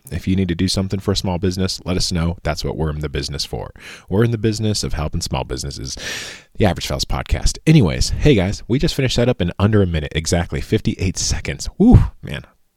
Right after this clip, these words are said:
Super good at that, man. Only value here at the Average Fellas Podcast. Anyway, speaking of value, today's episode's gonna be, uh, something I think is gonna be helpful for you guys. So, like I said, I wanted to start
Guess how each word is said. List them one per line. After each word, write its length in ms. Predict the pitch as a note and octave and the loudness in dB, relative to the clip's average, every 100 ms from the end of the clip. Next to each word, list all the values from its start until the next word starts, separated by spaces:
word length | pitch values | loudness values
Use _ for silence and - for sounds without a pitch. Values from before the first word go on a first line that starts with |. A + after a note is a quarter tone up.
| - | -14
Super 400 | - - B2 G2+ | -8 -2 0 0
good 140 | E2+ C#2 | -2 -2
at 100 | - | -4
that, 180 | D2 C2 | -8 -6
man. 200 | C#2+ D2+ - - - | -6 -8 -12 -16 -6
Only 260 | A2+ D3 | -2 0
value 440 | C3 F2 E2 F2+ D#2+ | 0 -2 -2 -2 -2
here 180 | E2 | -2
at 80 | D#2+ | -2
the 100 | - | -2
Average 280 | D2 D#2 - | -4 -4 -6
Fellas 180 | C2+ D2+ | -6 -4
Podcast. 640 | - - - - - - - - - - - | -2 -2 -2 -4 -2 -2 -4 -14 -14 -14 -6
Anyway, 300 | B2 A#2 E2 | 0 2 2
speaking 480 | - - C#3+ D#3+ C3+ | 0 0 2 2 2
of 160 | F2 - - - | -2 -4 -14 -14
value, 580 | F2 E2 E2 D2+ C2+ C2 - - - _ _ _ - - | -10 -6 -4 -4 -4 -6 -12 -14 -18 _ _ _ -4 6
today's 300 | A#2+ F3+ A2 | 8 8 4
episode's 480 | - - B2 A2 | 0 2 2 2
gonna 160 | - A2 | 2 2
be, 360 | G#2 G#2 F#2+ F#2+ | 4 4 4 2
uh, 340 | F2+ F2+ E2+ | 0 2 2
something 640 | - - A#2 - G#2 G2 F#2 - | 2 0 0 0 0 2 -2 -4
I 80 | - | -2
think 160 | - A3 | 0 0
is 100 | F#3+ | 0
gonna 140 | E3 | 0
be 120 | D#3+ | 2
helpful 340 | A#2 G2 - E2+ | 4 2 0 -4
for 100 | E2 | 0
you 140 | D#2 | 0
guys. 260 | D2 - D#2+ | -2 -4 2
So, 220 | F#2+ F2+ | 4 4
like 160 | - G#2 | 2 -2
I 40 | |
said, 220 | G#2+ E2 - | 0 -2 -2
I 120 | E2 | 0
wanted 360 | G#2+ C#3+ F#3+ | 2 2 2
to 60 | F3+ | 0
start 280 | - D3 | 0 -2